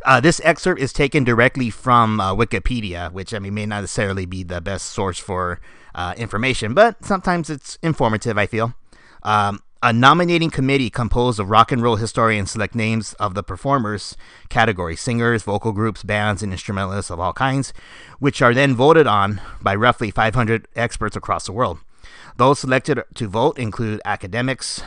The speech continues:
journalists, producers, and others with music industry experience. Artists become eligible for induction twenty-five years after the, the release of their first record.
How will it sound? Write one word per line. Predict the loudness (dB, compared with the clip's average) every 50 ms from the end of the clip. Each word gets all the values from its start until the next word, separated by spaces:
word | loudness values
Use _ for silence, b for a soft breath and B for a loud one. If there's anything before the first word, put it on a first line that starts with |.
| B B
journalists, | -2 0 2 2 4 2 2 0 0
producers, | -2 -4 -2 -2 -2 -2 -2 -4 -4 -4 -4
and | -6 -6
others | -4 -4 -2 -2 -2 -4 -4
with | -6 -6 -4
music | -4 -6 -4 -6 -6 -8
industry | -6 -8 -8 -8 -8 -10 -10 -10 -12 -12
experience. | -14 -14 -10 -8 -6 -4 -4 -4 -6 -6 -10 -14 -18 B B B B B B B B B B B B
Artists | 4 4 4 4 0 -2 -2
become | -4 -6 -2 0 0 0 0 0 -2 0
eligible | 2 4 4 4 2 0 -2 0 0 0
for | 0 0 2 2 2
induction | 0 0 0 0 0 0 0 -4 -6 -6 -6
twenty-five | -4 -2 0 0 0 0 2 2 4 4 4 2
years | 0 0 0 -2 -2 -2
after | 0 0 0 0 0 -4
the, | -2 -2 -2 -2
the | -2 -2
release | -2 -2 -2 -2 -2 -4
of | -4 -4 -4
their | -4 -6
first | -6 -6 -8 -6 -4
record. | -4 -4 -4 -6 -10 -18